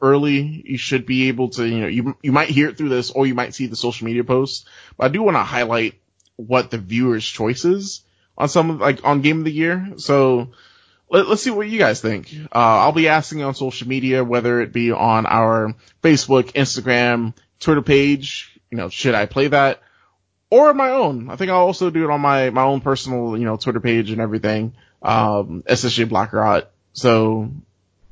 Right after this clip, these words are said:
you know, follow us. Join, join the party.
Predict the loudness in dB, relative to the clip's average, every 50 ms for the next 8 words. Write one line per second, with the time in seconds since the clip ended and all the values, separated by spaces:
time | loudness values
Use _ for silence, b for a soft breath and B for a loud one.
0 | -6 -2 0 2 2 0 0 -4 -12 -18 _ _ _ _ _ _ _ _ _ _
1 | 2 4 6 6 6 4 4 2 0 -4 -10 -12 -16 _ _ -20 _ _ _ _
2 | _ _ -12 -4 0 2 4 4 2 0 -2 -2 0 0 0 0 0 0 0 0
3 | 0 0 -2 -6 -6 -10 -12